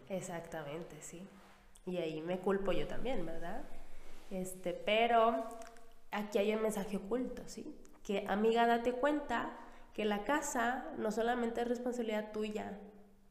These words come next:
¿sí? Y, y eso es lo que nos lleva a la rutina también, ¿no? Porque a veces el hombre dice, "Pues es que esta vieja fodonga ya no se arregla, este, ya no se cuida, está bien gorda"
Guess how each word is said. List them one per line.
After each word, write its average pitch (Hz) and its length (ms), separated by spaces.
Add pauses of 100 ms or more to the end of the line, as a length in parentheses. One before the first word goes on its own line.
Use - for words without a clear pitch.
(280)
¿sí? 233 380 (1400)
Y, 190 680
y 214 200
eso 254 360
es 240 60
lo 262 160
que 294 100
nos 226 200
lleva 190 200
a - 20
la 220 140
rutina 190 480
también, 226 460
¿no? 247 180
Porque 202 200
a 180 40
veces 196 160
el 233 80
hombre 214 240
dice, 220 400 (400)
"Pues 190 120
es 175 120
que - 80
esta 170 180
vieja 196 340
fodonga 233 720
ya 220 80
no 196 140
se 170 120
arregla, 247 800 (600)
este, 196 260
ya 185 120
no 185 100
se 180 160
cuida, 247 440
está 214 220
bien 180 240
gorda" 233 960